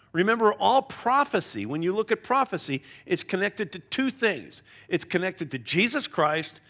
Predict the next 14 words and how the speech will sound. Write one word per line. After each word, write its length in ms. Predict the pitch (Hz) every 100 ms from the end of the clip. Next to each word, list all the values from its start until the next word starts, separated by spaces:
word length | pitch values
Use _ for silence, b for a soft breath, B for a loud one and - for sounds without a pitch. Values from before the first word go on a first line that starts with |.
| b -
and 140 | 151
it's 100 | 139
connected 440 | - 160 151 156
to 200 | 170 -
Israel. 440 | 175 107 113 80 - _ _ _ _ _ _ _
That's 320 | 175 262 -
prophecy. 640 | - - 269 - - - - _ _ _ _ _ _ _ _ _ _ _ _ _ _ _ _ -
And 80 | 170
anytime 360 | 285 - 277 262
you 60 |
get 220 | 220 220
confused 500 | 190 165 254 285 190
about 300 | 127 117 104
that, 340 | 98 95 -